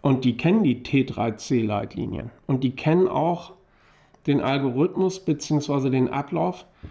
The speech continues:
dass nach, nachdem das Tourniquet angelegt ist, der Druckverband angelegt wurde, dass dann das Tourniquet geöffnet und belassen werden soll. Es wissen alle.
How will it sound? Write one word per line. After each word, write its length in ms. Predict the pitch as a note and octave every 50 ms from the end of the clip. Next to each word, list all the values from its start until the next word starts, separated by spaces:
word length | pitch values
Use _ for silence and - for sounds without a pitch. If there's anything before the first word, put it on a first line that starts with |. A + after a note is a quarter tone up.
| - - _ _ _ _ _ _ _
dass 580 | - C#3 D#3 E3 D#3+ - - - - - - - - _ -
nach, 680 | B3+ D#3 A#2+ B2 C3 C#3+ D#3+ D#3+ D3+ - - - - F4 F#4 - - - -
nachdem 420 | C#3 C3+ B2+ - - D3+ D#3+ E3
das 200 | D#3+ D3 - -
Tourniquet 460 | - D#3 D3 C#3+ C#3+ C#3 - C#3+ A2+
angelegt 1300 | B2 D3+ E3 E3+ E3+ E3 F3 F3 F3+ F3+ - - - - _ _ - E3 D#3+ E3 E3 F3 F3+ F3+ -
ist, 280 | - G3+ F#3 F3+ - - _ _ _ -
der 100 | D3+ B2+
Druckverband 580 | B2+ B2+ D3 F#3+ F#3+ - F#3+ E3+ F3 E3+ E3+ E3
angelegt 560 | - E3 E3 E3+ F3 E3 E3+ E3+ E3+ E3+ -
wurde, 420 | E3 E3+ F3 E3+ F3+ G3 A3 A3 - _ _ _ _ -
dass 240 | - C#3 C3 - -
dann 180 | D3 C#3+ D3
das 220 | D3+ D3+ D3 D3+ -
Tourniquet 560 | - D3+ C#3+ C#3+ C#3 C#3 - D#3 C#3 B2+ C#3
geöffnet 440 | D3 - - C3 - - E3 D#3 D3+
und 140 | D3 C3+
belassen 460 | D3 D3+ D3+ F3 F#3 F3 - D#3 B2+ A2+
werden 240 | G#2+ G#2+ A2 A2
soll. 180 | G#2+ A2 G#2+ - -
Es 200 | - - - -
wissen 320 | F#3+ B3+ - - B3+ C4+
alle. 300 | - G2+ G#2 G2 F#2+ -